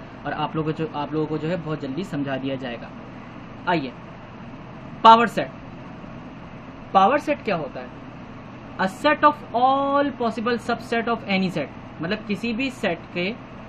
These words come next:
तमाम possible subset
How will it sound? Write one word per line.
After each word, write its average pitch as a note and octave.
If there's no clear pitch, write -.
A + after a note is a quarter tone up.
तमाम G3+
possible F#3
subset F#3